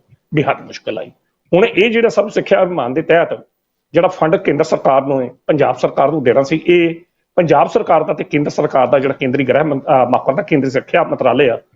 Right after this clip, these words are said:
ਉਹਦੇ ਵਿੱਚ ਐਮ ਓ ਯੂ ਇੱਕ ਸਾਈਨ ਹੋਇਆ ਸੀ, ਜਿਹਦੇ ਵਿੱਚ ਪੰਜਾਬ ਦੇ ਅੰਦਰ ਸਰਕਾਰੀ ਸਕੂਲਾਂ ਦਾ ਮਿਆਰ, ਬਿਲਡਿੰਗਾਂ ਦਾ ਮਿਆਰ ਉੱਚਾ ਚੁੱਕਣ ਵਾਸਤੇ ਇੱਕ ਜਿਹੜੀ, ਅਹ, ਫੰਡ ਜਿਹੜਾ ਸੱਠ ਫੀਸਦੀ ਫੰਡ ਜਿਹੜਾ ਕੇਂਦਰ ਸਰਕਾਰ ਨੇ ਦੇਣਾ, ਜਿਹੜਾ ਐਮ ਓ ਯੂ ਸਾਈਨ ਹੋਇਆ,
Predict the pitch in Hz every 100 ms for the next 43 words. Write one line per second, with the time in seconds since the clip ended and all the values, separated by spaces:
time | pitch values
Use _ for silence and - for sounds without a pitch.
0 | _ 180 190 190 - 170 202 196 180 175
1 | - - 151 180 139 120 131 - _ _
2 | _ _ 127 170 196 247 214 202 180 -
3 | 185 143 139 160 208 208 151 151 156 _
4 | _ _ _ - 196 - 160 214 226 202
5 | 151 151 151 _ _ _ - 156 170 147
6 | 127 147 - _ - 139 131 135 139 151
7 | 143 143 - 156 - - 165 135 - 139
8 | 113 - _ _ - 185 190 196 202 196
9 | 170 156 - - 160 196 175 165 - 254
10 | - 151 - - 139 127 160 127 - _
11 | - 165 127 - 143 147 139 147 139 143
12 | - 143 143 156 143 151 151 _ _ -
13 | 151 165 170 131